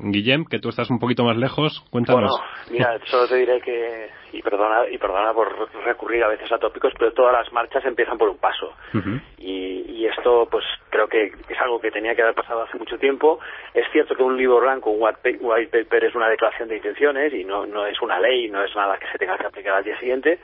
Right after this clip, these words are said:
Speaker 1: Hmm.
Speaker 2: Y también es cierto que las cosas hay que ponerles un, un, un calendario y, en fin, eh, muchas cosas. Pero, lo dicho, todo empieza por un paso. Y yo lo que me doy cuenta como profesor, pero también como alumno, porque yo soy alumno de Humanidades, me parece que os lo conté, de la,
Speaker 1: Sí.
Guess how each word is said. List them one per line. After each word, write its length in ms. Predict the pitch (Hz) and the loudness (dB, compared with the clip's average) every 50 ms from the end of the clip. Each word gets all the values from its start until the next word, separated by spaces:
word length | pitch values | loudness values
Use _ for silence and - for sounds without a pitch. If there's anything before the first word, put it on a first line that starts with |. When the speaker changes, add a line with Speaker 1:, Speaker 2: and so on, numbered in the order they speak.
| - - | -6 -6
Speaker 1:
Hmm. 160 | 113 95 85 80 - - _ | -4 -4 -4 -6 -12 -16 _
Speaker 2:
Y 60 | - - | -6 -4
también 260 | 131 120 117 127 131 | -4 -2 0 -2 -2
es 60 | - - | -2 0
cierto 300 | 131 123 120 - 143 139 | 0 0 0 0 0 0
que 160 | - 123 113 | 0 0 0
las 160 | 107 - - | 0 0 -2
cosas 240 | - - - - - | -4 -6 -8 -2 0
hay 120 | 131 123 117 | 0 0 0
que 80 | 123 110 | 0 -2
ponerles 400 | 120 110 110 110 113 117 110 - | -2 -2 0 0 0 0 -2 -2
un, 260 | 113 110 107 107 104 - | -6 -8 -8 -8 -8 -8
un, 280 | 135 117 104 101 95 | -8 -8 -8 -8 -8
un 160 | 92 113 117 110 | -8 -8 -6 -2
calendario 640 | 104 101 90 92 107 135 165 160 139 131 139 139 | -2 -2 0 2 2 2 2 2 2 0 2 2
y, 140 | 131 113 110 107 | 0 0 -2 -6
en 200 | 107 - - - | -8 -8 -6 -2
fin, 180 | 139 127 104 92 | -2 -2 -2 -4
eh, 360 | 82 - 104 104 85 - - - | -6 -8 -6 -6 -6 -6 -8 -10
muchas 360 | - 127 120 131 127 135 123 | -8 -4 -2 0 0 0 0
cosas. 240 | - 127 120 110 - - | 2 0 0 0 -2 0
Pero, 320 | - 156 160 175 214 254 - - - - - - - - - - | 2 2 4 4 2 0 -2 -6 -14 -14 -14 -16 -16 -18 -10 -8
lo 340 | - 117 117 117 113 113 123 | -4 -2 -2 0 2 2 2
dicho, 320 | 131 123 - - - - - | 2 0 0 -2 -4 -2 0
todo 160 | - 131 139 | 2 4 4
empieza 220 | 147 143 151 - - | 4 4 2 0 2
por 120 | - 139 | 2 0
un 100 | 131 120 | 2 2
paso. 280 | - 110 - - 104 87 | 2 0 0 0 -2 -4
Y 140 | - 117 117 | -4 -4 0
yo 340 | 117 127 147 160 175 170 - | 4 6 6 6 6 4 0
lo 220 | 170 135 123 120 117 | -4 -2 -2 0 0
que 80 | 123 | 0
me 80 | 117 120 | 0 2
doy 120 | 123 131 | 2 2
cuenta 300 | - 139 135 127 135 120 | 4 2 2 2 0 0
como 240 | - 117 113 110 101 | 0 0 -2 -2 -2
profesor, 320 | 113 110 - - 143 135 - | -2 -2 -2 -2 -2 0 2
pero 140 | - 131 123 | 2 2 4
también 300 | - 123 131 147 160 165 | 2 2 0 0 2 2
como 200 | 156 143 117 110 | 2 0 0 2
alumno, 380 | 117 131 143 139 120 113 117 113 | 2 2 2 2 0 -2 -2 -2
porque 220 | - 107 104 104 | -4 -4 -2 -2
yo 60 | 107 - | -2 0
soy 140 | - 117 107 | 2 2 2
alumno 320 | 104 107 110 113 110 110 | 2 2 0 -2 -2 -2
de 100 | 107 104 | -2 -2
Humanidades, 640 | 101 95 95 92 92 98 110 120 113 104 107 104 98 | -2 -2 -2 -2 0 2 2 4 4 2 0 -2 -4
me 100 | 98 95 | -6 -8
parece 180 | 101 98 - - | -6 -6 -6 -4
que 80 | 107 | -4
os 60 | 98 | -4
lo 80 | 98 95 | -4 -6
conté, 360 | - 90 90 - 113 110 104 | -6 -8 -4 -2 0 0 0
de 140 | 101 98 95 | 0 0 0
la, 100 | 90 87 90 | 0 0 2
Speaker 1:
Sí. 120 | 127 113 | 0 0